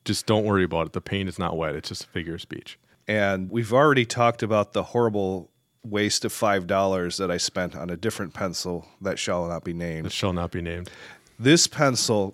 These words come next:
Speaker 2: cost three fifty.
Speaker 1: Are you serious?
Speaker 2: Yeah. This is the best deal
Speaker 1: Yeah.
Speaker 2: I have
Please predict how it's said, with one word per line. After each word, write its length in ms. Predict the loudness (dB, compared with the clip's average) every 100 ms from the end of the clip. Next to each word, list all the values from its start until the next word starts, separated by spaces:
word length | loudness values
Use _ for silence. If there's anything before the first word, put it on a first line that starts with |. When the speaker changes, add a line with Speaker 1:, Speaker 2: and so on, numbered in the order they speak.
| -4
Speaker 2:
cost 440 | 2 4 4 -2
three 520 | -8 -18 -4 4 4
fifty. 640 | 4 4 2 2 -6 -6 -8 _ 2
Speaker 1:
Are 100 | 6
you 80 | 6
serious? 480 | 6 6 6 4 -2 -20 -2
Speaker 2:
Yeah. 160 | 0 0 -2 _ _ 2
This 220 | 4 6
is 180 | 4 4
the 160 | 2
best 580 | 2 4 4 4 -2 -4
deal 520 | -2 2 2 0 -2 0
Speaker 1:
Yeah. 340 | 4 4 2 -6 _ 0
Speaker 2:
I 120 | 0
have 160 | 0